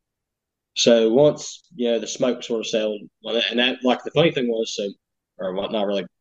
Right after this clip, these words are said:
funny, but, uh, ended up, <clears throat> before he hit the ground, I felt my bolt carrier lock open on my A R. So I knew I was out. So I,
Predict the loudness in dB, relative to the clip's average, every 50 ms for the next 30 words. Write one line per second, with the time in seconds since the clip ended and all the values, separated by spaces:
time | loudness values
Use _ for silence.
0 | _ _ -2 -2 0 0 -4 -4 -6 -10 _ _ _ _ _ -2 0 0 0 0
1 | -2 -4 -6 -8 _ _ _ _ _ _ _ _ _ _ _ _ _ _ _ _
2 | 4 6 6 8 6 6 6 4 0 -2 -8 _ -8 -6 -6 -8 -8 -12 -16 -20
3 | _ _ _ _ _ -14 -10 0 4 4 4 4 2 -2 -2 -2 -4 -4 -6 -4
4 | -2 -2 -2 -4 -4 -8 -10 -14 -16 _ -20 -12 -10 -10 -10 -8 -10 -12 -12 -12
5 | _ _ _ _ _ _ _ _ -20 _ _ _ 0 0 0 0 0 0 2 2
6 | 0 -2 -4 -8 _ _ _ _ _ _ _ _ _ 0 2 2 2 2 2 2
7 | 2 2 0 0 0 0 0 0 -2 -2 0 0 2 2 2 0 0 -4 -8 _
8 | _ _ _ _ _ _ _ _ _ _ _ _ -8 -2 2 2 4 4 2 0
9 | -4 -8 -2 2 4 4 4 4 2 0 0 0 0 0 0 -2 _ _ _ _
10 | -6 -4 -4 -4 -6